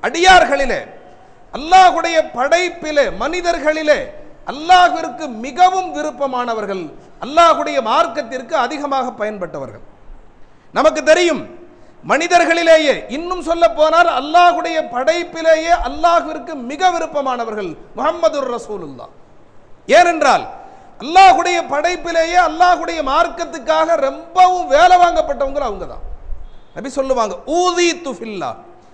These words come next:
அல்லாஹ்வுடைய மார்க்கத்திற்காக நான் நோவினைப்படுத்தப்பட்டிருக்கிறேன். என்னை போல் எந்த நபியும் நோவினைப்படுத்தப்படவில்லை. வமா ஊதிய அஹதுன் கபுலி,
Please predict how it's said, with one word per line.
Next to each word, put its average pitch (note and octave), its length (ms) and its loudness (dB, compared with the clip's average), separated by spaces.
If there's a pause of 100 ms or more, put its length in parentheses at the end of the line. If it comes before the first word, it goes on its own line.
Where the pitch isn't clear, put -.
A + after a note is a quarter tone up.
(280)
அல்லாஹ்வுடைய D#4 540 4
மார்க்கத்திற்காக D#4 760 0
நான் D4 380 -2
நோவினைப்படுத்தப்பட்டிருக்கிறேன். C4+ 1500 -2 (320)
என்னை D#4 480 0
போல் F4 400 4 (220)
எந்த D4+ 380 0
நபியும் F4 400 0
நோவினைப்படுத்தப்படவில்லை. G3+ 1040 -4 (680)
வமா E4 460 4
ஊதிய E4+ 480 -2
அஹதுன் E4+ 560 -2
கபுலி, C#4 460 -6